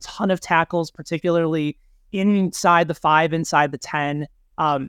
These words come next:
so I, I think Montgomery likely scores, maybe even gets a couple there. Uh, and Laporta is a really interesting play too, given that,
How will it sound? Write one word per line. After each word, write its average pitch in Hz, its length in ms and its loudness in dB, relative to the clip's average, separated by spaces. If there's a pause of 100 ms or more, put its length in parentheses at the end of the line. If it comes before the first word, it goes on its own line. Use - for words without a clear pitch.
(120)
so 214 160 0
I, 196 200 4
I 247 120 2
think 247 160 4
Montgomery 190 500 4
likely 160 300 0
scores, 160 360 -2
maybe 160 260 -2
even 170 240 0
gets 160 200 -2
a 160 40 -6
couple 160 280 -4
there. 143 300 -2 (260)
Uh, 156 220 2
and 226 100 2
Laporta 240 280 6
is 220 100 4
a 220 40 0
really 190 220 2
interesting 175 420 -4
play 147 220 -2
too, 143 380 0
given 160 300 2
that, 143 280 2